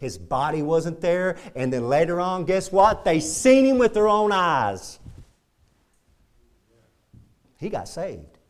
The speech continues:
Now, what are you gonna do with that? Do like the world does. Anything but Jesus. Anything, anything but Jesus.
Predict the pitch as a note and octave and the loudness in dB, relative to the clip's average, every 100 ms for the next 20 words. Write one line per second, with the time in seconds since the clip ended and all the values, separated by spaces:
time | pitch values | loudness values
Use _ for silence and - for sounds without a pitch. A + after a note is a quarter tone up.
0 | _ _ _ _ - B2 D3 C#3+ G#3 A3 | _ _ _ _ -12 -6 -4 -4 -4 -4
1 | A2+ G#2+ G2 F#2 F2 D2+ - _ _ _ | -4 -6 -8 -10 -14 -16 -20 _ _ _
2 | _ _ _ _ _ _ _ B2 D#3+ E3 | _ _ _ _ _ _ _ -6 -2 -2
3 | D3 D#3+ F3+ F#3+ G#2+ G2+ E2+ E2+ _ - | -4 -6 -4 -4 -4 -6 -8 -12 _ -6
4 | G#3 F#3+ G3 F#3+ G3+ A3 B3+ D3+ G3 F#3 | 0 2 0 0 -2 0 -2 0 -2 -2
5 | D3 E3+ - - _ _ _ G#3+ A3+ G3+ | -2 -6 -6 -14 _ _ _ 4 4 4
6 | E3+ E3+ D3 D3 D3 D3 - - _ _ | 0 0 0 0 -2 -6 -12 -20 _ _
7 | C#4 D#4+ D#4+ B3 - F3+ E3+ F3 D#3 F3+ | -2 0 2 2 0 -2 -2 -2 -4 -6
8 | B2+ C#3 G#2+ E2 G#2+ - | -6 -8 -8 -12 -12 -12